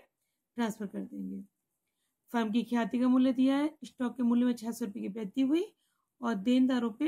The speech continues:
तीन परसेंट की दर से शुद्ध ऋण का प्रावधान करना है। पुनः मूल्यांकन खाता बनाइए, साझेदारों के पूंजी खाता और नवीन फर्म का आर्थिक स्टेटमेंट बनाना है।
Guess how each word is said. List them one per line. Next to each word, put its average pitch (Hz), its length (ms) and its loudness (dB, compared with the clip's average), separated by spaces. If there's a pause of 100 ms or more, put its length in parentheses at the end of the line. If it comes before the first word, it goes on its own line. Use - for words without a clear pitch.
(160)
तीन 214 160 -2
परसेंट 214 360 -8
की 214 60 -6
दर 208 160 -8
से 262 160 -6
शुद्ध 208 200 -6
ऋण 196 180 -2
का 294 120 -8
प्रावधान 202 400 -6
करना 190 300 -6
है। 190 80 -8 (760)
पुनः 254 220 8
मूल्यांकन 220 320 4
खाता 226 260 -4
बनाइए, 240 340 4
साझेदारों 220 500 -4
के 220 80 -12
पूंजी 208 300 -10
खाता 240 400 -2 (540)
और 220 200 -4
नवीन 226 380 2
फर्म 214 300 -4
का 294 140 -2 (200)
आर्थिक 233 280 -2
स्टेटमेंट 208 220 -4
बनाना 190 200 -4
है। 185 120 -10